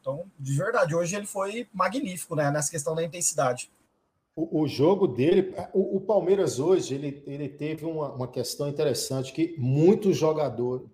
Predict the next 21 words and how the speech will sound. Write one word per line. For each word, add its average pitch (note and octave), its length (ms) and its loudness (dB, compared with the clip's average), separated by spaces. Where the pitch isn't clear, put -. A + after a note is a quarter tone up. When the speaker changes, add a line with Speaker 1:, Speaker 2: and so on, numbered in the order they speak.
Speaker 2:
muitos D3+ 220 -4
não, A2+ 200 -12
alguns C3 560 4
dos C3+ 160 -2
jogadores B2+ 600 2
hoje C3+ 420 2
fizeram D3 600 0
uma D#3+ 200 2
das D#3 220 4
melhores, D#3+ 520 2
se - 160 -6
não C3+ 180 -4
a D#3+ 60 0
melhor D#3 280 2
partida E3 440 -2
desde D#3+ 200 -10
que F3+ 60 -4
chegou, E3 280 -8
chegou C#3+ 280 -4
no D#3 80 -2
Palmeiras. A#2+ 640 -4